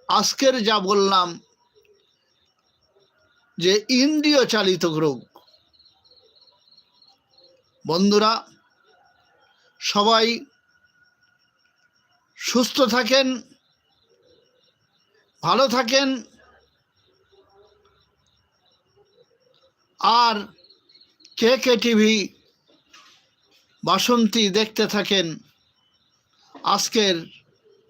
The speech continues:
দর্শন এ পর্যন্ত।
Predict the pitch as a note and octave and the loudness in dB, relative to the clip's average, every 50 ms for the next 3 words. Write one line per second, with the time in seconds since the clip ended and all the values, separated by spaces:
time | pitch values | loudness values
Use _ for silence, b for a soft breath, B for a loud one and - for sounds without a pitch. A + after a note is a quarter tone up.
0 | _ _ _ _ _ _ _ _ _ _ _ _ _ _ _ _ _ _ _ _ | _ _ _ _ _ _ _ _ _ _ _ _ _ _ _ _ _ _ _ _
1 | _ - D3+ D3+ G3 G#3+ B3+ A#3 - - B3 A#3+ A3 G3 G3 F#3 - - _ _ | _ -12 -6 -2 0 0 2 0 0 2 2 2 2 2 -2 -4 -8 -14 _ _
2 | _ _ _ _ _ _ _ _ _ _ _ _ _ _ _ _ _ G#3+ G#3 - | _ _ _ _ _ _ _ _ _ _ _ _ _ _ _ _ _ -2 -2 0
3 | A#3 A#3 F#3+ D#3 C#3+ D3 C#3 C3+ A2+ | 0 -2 -2 -2 -2 -4 -4 -4 -8